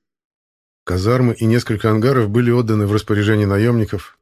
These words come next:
но по немногочисленному народу было понятно, что большая часть подразделений в данный момент отсутствовала.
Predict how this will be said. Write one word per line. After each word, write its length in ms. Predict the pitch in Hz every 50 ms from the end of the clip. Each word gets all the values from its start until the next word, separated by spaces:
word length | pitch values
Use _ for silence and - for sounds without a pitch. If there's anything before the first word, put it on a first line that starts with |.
| _ _ _
но 160 | - 101 101
по 100 | - 110
немногочисленному 800 | 107 110 110 117 113 104 120 113 - 147 127 - - 113 110 107
народу 320 | 110 113 120 139 135 113 107
было 180 | 110 107 107
понятно, 460 | 104 - 117 113 110 104 98 - 90
что 180 | 82 - - 82
большая 360 | 80 98 127 131 - - 113
часть 220 | 104 - 117 104 -
подразделений 640 | 117 104 113 110 107 104 110 120 131 131 123 110
в 80 | 98 95
данный 240 | 98 107 107 107 104
момент 300 | 104 101 107 107 92 -
отсутствовала. 600 | 107 87 - 117 104 - - - 87 76 78 -